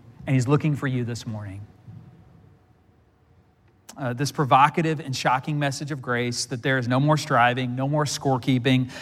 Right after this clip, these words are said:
uh, there is no more bricks and quotas that you have to keep up with.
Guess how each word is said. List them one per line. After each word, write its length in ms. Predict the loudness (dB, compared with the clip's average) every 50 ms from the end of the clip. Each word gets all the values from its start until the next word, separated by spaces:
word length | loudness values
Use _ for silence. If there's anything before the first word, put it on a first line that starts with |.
| -12 -2 2
uh, 140 | 4 6 6
there 160 | 6 6 6
is 80 | 6
no 100 | 6 6
more 160 | 8 8 6 6
bricks 480 | 4 4 6 6 6 4 2 -4 -4 -4
and 80 | -4 -4
quotas 460 | 0 4 4 4 6 4 2 0 -2
that 120 | -4 -4 -4
you 140 | -2 0
have 180 | 2 2 0 0
to 80 | -2 -8
keep 240 | -6 -4 -4 -2 2 2
up 160 | 2 2 4
with. 360 | 4 4 4 4 2 -2 -8